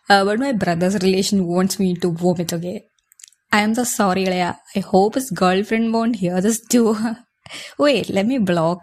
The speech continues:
her. Oh, I forgot. She already blocked me. I don't know what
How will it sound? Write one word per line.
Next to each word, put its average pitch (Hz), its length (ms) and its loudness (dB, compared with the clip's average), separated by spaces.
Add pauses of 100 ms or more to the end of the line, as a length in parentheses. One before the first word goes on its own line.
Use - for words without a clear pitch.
her. 170 140 -4 (1000)
Oh, 185 120 4 (280)
I 196 80 2
forgot. 180 320 -2 (120)
She - 160 -2
already 214 340 0
blocked 175 300 0 (100)
me. 165 80 -4 (760)
I 226 80 4
don't 320 200 0
know 381 120 -2 (120)
what 190 180 2